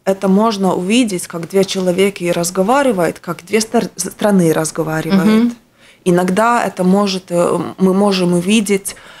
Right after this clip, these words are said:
Speaker 1: как, э, м, как, э, да, как две други р-, разговаривают.
Speaker 2: Мгм.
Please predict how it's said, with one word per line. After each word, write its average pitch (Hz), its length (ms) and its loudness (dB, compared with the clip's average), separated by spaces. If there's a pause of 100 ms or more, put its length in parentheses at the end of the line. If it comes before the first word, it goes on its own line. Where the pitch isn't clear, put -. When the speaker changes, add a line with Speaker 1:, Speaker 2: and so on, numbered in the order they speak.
(200)
Speaker 1:
как, 190 500 -2
э, 175 600 2
м, 175 800 -2
как, 170 340 -6
э, 170 160 2
да, 170 400 0 (240)
как 185 220 -4
две 208 180 2
други 175 540 0
р-, 165 240 0
разговаривают. 170 1000 0
Speaker 2:
Мгм. 214 60 -2